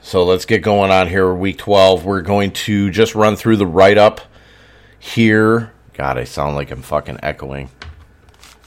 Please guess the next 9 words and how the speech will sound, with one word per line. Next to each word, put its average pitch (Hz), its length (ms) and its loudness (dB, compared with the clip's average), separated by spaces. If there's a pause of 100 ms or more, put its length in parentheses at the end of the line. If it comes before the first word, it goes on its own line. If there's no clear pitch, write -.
(180)
I - 80 -20
hate 78 520 -10
this. 62 360 -10 (800)
But, 78 280 -2
uh, 69 340 0 (1300)
let's 143 180 2
go. 151 400 4
Quarterbacks, 98 560 2
cash. 110 480 4